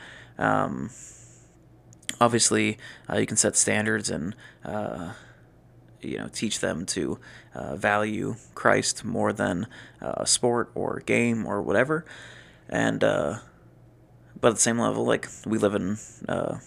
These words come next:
a secular world, and they don't have those types of values. Uh, so if you're going to go off and, like, make a full Christian, uh, you know, sports thing,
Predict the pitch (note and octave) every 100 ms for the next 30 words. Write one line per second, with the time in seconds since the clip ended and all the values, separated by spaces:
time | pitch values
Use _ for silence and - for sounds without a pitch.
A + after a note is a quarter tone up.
0 | - - - G#2+ G2+ F#2 E2+ B2 C#3 -
1 | - - - G2+ G2+ G2 G#2 G2+ G2+ -
2 | - - A2 A#2 - - - - - -
3 | - - - G2 F2+ G2+ G#1+ - - G#2
4 | - - - - - D#2+ G2 G#2+ G2+ -
5 | - G2+ F#2 G#2 G2+ - F#2+ E2 G2 -
6 | - - - - - G1+ - - A#2 B2+
7 | - - F2 C#3